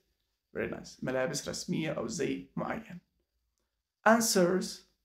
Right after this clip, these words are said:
answer the telephone. Answers the telephone. Very good. Types letters. Types letters. تطبع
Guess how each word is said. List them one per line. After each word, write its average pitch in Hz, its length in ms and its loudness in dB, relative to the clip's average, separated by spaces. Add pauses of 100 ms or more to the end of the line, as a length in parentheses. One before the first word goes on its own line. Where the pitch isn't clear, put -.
(120)
answer 151 400 -2
the 147 220 -4
telephone. 220 540 0 (800)
Answers 151 600 -4
the 117 120 -8
telephone. - 580 -4 (1200)
Very - 220 -2
good. - 260 -8 (420)
Types 180 500 4
letters. - 640 -4 (480)
Types 139 640 2 (600)
letters. - 640 -4 (720)
تطبع 147 460 0